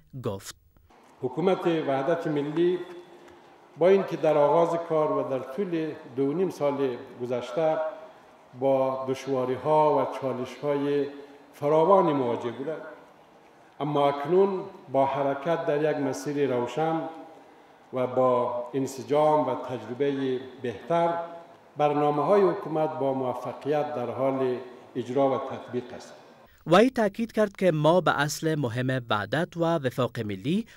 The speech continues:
Speaker 1: و مشارکت عادلانهٔ ملی متعهد هستیم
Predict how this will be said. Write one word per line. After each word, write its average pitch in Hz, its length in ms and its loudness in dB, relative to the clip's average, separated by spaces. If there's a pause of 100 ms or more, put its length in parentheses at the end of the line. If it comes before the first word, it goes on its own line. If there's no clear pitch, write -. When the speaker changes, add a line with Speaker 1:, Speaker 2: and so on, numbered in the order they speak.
Speaker 1:
و 135 220 4
مشارکت 170 680 -2
عادلانهٔ 123 840 -2
ملی 107 460 -6 (160)
متعهد 151 600 -2
هستیم 107 580 -10